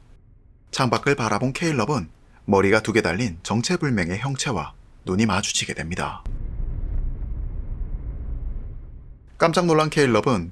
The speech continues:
게임에서 얻은 카메라로 그것을 촬영했고 카메라에 플래시가 터지자 그 형체는 순식간에 사라져갔죠.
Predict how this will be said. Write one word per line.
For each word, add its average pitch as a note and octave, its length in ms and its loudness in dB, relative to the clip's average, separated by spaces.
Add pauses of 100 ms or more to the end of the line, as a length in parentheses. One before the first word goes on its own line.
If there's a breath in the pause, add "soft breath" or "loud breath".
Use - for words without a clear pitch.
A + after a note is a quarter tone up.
게임에서 E3 480 6
얻은 G#2 220 2
카메라로 G2+ 540 -2 (100)
그것을 F#2 440 0
촬영했고 F2 680 -4 (680)
카메라에 B2+ 440 4
플래시가 E3+ 420 2
터지자 A2 480 -2 (340)
그 - 120 0
형체는 G2 400 0
순식간에 F3+ 520 -2 (240)
사라져갔죠. F#2 840 -2